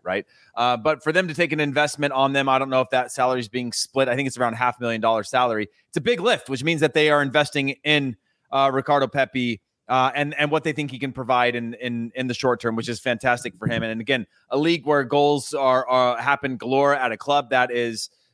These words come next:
is, um, you know, uh, had players like, uh, Arjen Robben go through there. Uh, you had, um,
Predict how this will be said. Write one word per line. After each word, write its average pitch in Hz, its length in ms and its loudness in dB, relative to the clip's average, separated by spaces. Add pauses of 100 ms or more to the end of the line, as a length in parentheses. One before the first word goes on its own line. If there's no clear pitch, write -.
is, 120 340 -2
um, 107 800 0 (100)
you 123 140 -12
know, 107 180 -8 (100)
uh, 107 400 -16
had 135 220 -2
players 135 340 0
like, 127 300 0
uh, 117 560 4
Arjen 123 320 0
Robben 156 460 0 (240)
go 147 120 4
through 151 300 0
there. 143 460 2 (320)
Uh, 117 300 2
you 117 140 -4
had, 113 440 0
um, 104 640 -4